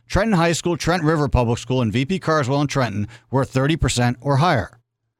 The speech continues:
By Monday, none of those schools were that high, although Prince Charles and Trent River were both higher than twenty-five percent, and Saint Teresa's Catholic School popped at thirty-one percent,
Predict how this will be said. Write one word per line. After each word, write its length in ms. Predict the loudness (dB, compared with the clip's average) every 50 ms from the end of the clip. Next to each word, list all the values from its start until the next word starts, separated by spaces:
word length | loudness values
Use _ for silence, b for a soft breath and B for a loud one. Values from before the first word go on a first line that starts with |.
| _ _ _ _ _ _
By 120 | -2 0 2
Monday, 440 | 2 4 4 4 4 2 2 2 0
none 240 | 0 0 0 2
of 120 | 2 2 2
those 180 | 2 0 0
schools 280 | -2 -2 -2 -2 0 0
were 100 | 0 0
that 160 | 0 0 0
high, 260 | 0 -2 -2 -4 -8 -16 _ _ _ _ _
although 160 | -4 -4 -2 0
Prince 260 | 0 0 0 0 -2
Charles 300 | -2 0 0 0 2 0
and 80 | -2
Trent 200 | -2 0 -2 -2
River 260 | 0 -2 -2 -2 -2 -2
were 120 | -2 0
both 200 | 0 0 0 0
higher 220 | 0 0 2 2
than 120 | 0 2 2
twenty-five 500 | 2 2 2 0 0 2 0 0 0 0
percent, 320 | -2 -2 -2 -4 -6 -6 -12 _ _ _ b b b b
and 120 | b -4 -2
Saint 200 | 0 0 0 0
Teresa's 420 | 0 2 2 2 2 0 0 0
Catholic 320 | 2 0 0 2 0 -2
School 260 | -4 -2 -2 -2 -2 0
popped 340 | 0 2 2 2 0 0
at 120 | -4 -4 -2
thirty-one 460 | 0 0 0 2 2 2 2 0 0
percent, 380 | -2 -4 -4 -2 -4 -6 -6